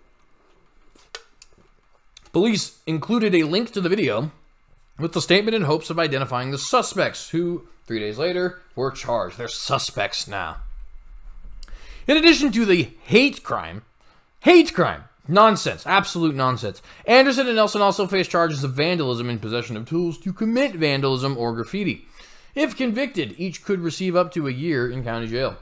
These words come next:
Quote, "We must address the root and byproduct of systemic racism in our country.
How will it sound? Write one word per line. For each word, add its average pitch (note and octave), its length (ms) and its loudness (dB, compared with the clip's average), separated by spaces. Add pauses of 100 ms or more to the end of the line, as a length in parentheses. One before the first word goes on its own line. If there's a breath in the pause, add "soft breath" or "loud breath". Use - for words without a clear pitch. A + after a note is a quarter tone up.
(1600)
Quote, D#3+ 180 6
"We C3+ 80 0
must D#3 180 2
address D3+ 240 -2
the C#3+ 120 -2
root D#3+ 260 2
and C#3 160 -2
byproduct D3+ 600 2
of B2+ 120 -6
systemic F3 600 0
racism D#3 600 0
in C3+ 120 -2
our C3+ 140 2
country. E3+ 480 -2